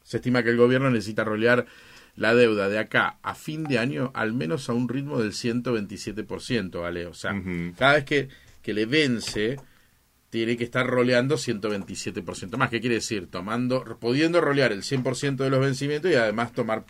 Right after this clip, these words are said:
Speaker 1: pesos nuevos
Speaker 2: Claro, para
Speaker 1: en el
Speaker 2: poder
Speaker 1: mercado.
Speaker 2: seguir financiando al
Speaker 1: Sí,
Speaker 2: tesoro.
Speaker 1: para poder cumplir con el programa financiero. Y recordemos que vienen, eh, con muchas complicaciones y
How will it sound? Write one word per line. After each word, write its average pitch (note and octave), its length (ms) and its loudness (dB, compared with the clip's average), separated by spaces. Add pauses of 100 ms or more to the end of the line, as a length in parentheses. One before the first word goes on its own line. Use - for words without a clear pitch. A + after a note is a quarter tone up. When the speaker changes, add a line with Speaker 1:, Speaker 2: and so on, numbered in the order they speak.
(180)
Speaker 1:
pesos A2 360 -4
nuevos A2+ 580 0
Speaker 2:
Claro, G#2 320 -2
para E2+ 160 -4
Speaker 1:
en G2+ 60 -2
el G2 60 2
Speaker 2:
poder F#2+ 140 2
Speaker 1:
mercado. G#2 280 4
Speaker 2:
seguir G#2 120 0
financiando G2 540 -2
al E2+ 80 -4
Speaker 1:
Sí, F2+ 60 -2
Speaker 2:
tesoro. F#2+ 460 2 (220)
Speaker 1:
para C3+ 340 4
poder A#2+ 280 2
cumplir A#2+ 300 -2
con D#3+ 120 4
el C#3 100 4
programa G#2+ 340 -2
financiero. F2+ 580 -8
Y F#2 40 -6
recordemos A#2 540 -4
que C3+ 140 0
vienen, D3 520 0
eh, F#2+ 380 -2
con G2 100 -6
muchas G#2+ 280 -6
complicaciones C#3 720 -4
y C#3 240 2